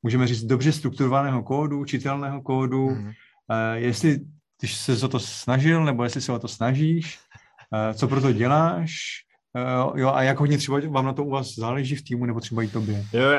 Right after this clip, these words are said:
Speaker 3: já bych to, já bych to ještě doplnil, možná, možná i, i pro tebe bude líp ta otázka formulovaná tak, že co je pro vás jako tu firmu, je,
Speaker 2: Mhm.
Speaker 3: jak, jestli je důležitý ten
Speaker 2: Mhm.
Speaker 3: čistý kód, dobře čist-, do, do, čistý kód, čitelný, dobře strukturovaný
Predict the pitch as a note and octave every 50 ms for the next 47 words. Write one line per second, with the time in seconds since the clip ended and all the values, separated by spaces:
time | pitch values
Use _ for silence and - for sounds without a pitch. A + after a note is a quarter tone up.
0 | - B2+ B2 A#2+ D3 C#3+ - - - - B2 A#2 A#2+ A2+ - C3+ - - D3+ C3
1 | B2 B2+ - C#3+ C#3 C#3+ C#3+ C3+ C3 A#2+ A#2 - - - - - - - C3+ C3+
2 | C#3+ D3 D3 F3 F3 D#3+ C#3 C#3+ D3 C#3+ E3 F3 F3 D#3+ C3+ D#3 D3+ D3+ - -
3 | C#3 C#3+ C#3+ C#3 B2 A#2+ _ _ _ _ _ _ _ _ _ _ _ _ _ _
4 | _ _ - A#2 A2 - C#3+ B2+ C#3+ C#3+ C#3+ C3 - _ - A#2+ A2 A#2 B2 B2+
5 | B2 - - A#2 A#2+ A#2 A#2+ D3 C3+ C3 - C#3 B2+ C3 B2+ - - C3+ - -
6 | C3 B2+ C3 C3+ C3+ C#3 C3+ C3+ C3 - C3+ A#2+ A#2+ C#3 C3+ - - C#3+ C3+ C#3
7 | - C#3 C3 B2 B2+ C3+ C#3 - - C#3 C3 - C3 A#2+ - C#3 - - C#3 C#3
8 | C3 A#2+ G2+ G#2+ A2 A#2 C3 C3 B2 B2+ C3+ B2+ B2+ A2 - - D3 B2+ A2 G#2+
9 | A2+ A#2 A#2+ C3 - C3+ C3+ C3 - C#3+ A#2+ G#2+ G2+ G2+ G#2 C3+ C#3 C#3+ D3 C#3+
10 | C#3+ D3 D3+ C#3 B2+ B2 A2 A#2+ B2+ A#2+ - - A#2+ G#2+ - - - - A#2 B2+
11 | - - B2+ B2 - - B2+ A2+ - C#3+ C3+ B2+ C3+ C3 B2+ B2+ B2 - - A#2
12 | A#2+ C3 B2+ B2+ B2 A#2 A#2+ A2 C3 B2+ - - A#2 G#2 - - A#2+ A#2+ A#2+ A#2+
13 | A#2+ A#2+ A#2+ B2